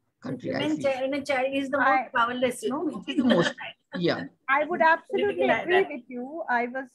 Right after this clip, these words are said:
Speaker 3: trying to talk about, um, the institutions. There must be a
Speaker 1: Yeah, there
Speaker 3: backing
Speaker 1: has
Speaker 3: of
Speaker 1: to be.
Speaker 3: institutions. There has to be. And you have brought in very, um, importantly this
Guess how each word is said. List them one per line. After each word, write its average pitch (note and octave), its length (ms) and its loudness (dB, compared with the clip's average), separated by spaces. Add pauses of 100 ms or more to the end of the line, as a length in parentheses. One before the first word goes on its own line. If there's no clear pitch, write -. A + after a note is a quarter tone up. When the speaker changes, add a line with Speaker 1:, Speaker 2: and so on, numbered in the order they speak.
(200)
Speaker 3:
trying C#4+ 320 0
to F#4 160 -4
talk C4 320 -2
about, C#4+ 540 0 (140)
um, A3 400 0 (460)
the - 140 -10
institutions. C#4 880 -6
There A#3 140 -2
must A#3+ 340 -4 (120)
be D#4+ 320 -4
a A#3+ 60 -2 (180)
Speaker 1:
Yeah, A3 340 6
there A3+ 140 4
Speaker 3:
backing F3 60 4
Speaker 1:
has C4 260 4
Speaker 3:
of - 60 -12
Speaker 1:
to C4+ 80 -2
be. - 300 -2
Speaker 3:
institutions. A3+ 520 -10
There A3+ 240 -4
has D4+ 220 4 (220)
to D4 80 -8
be. F#3+ 240 -4 (280)
And C4+ 100 -4
you D4+ 60 -4
have B3 180 -6
brought C4 280 2
in D#4+ 340 -4
very, F#4+ 480 4 (400)
um, A3+ 440 0 (120)
importantly D#4 800 -4
this C#4+ 100 -10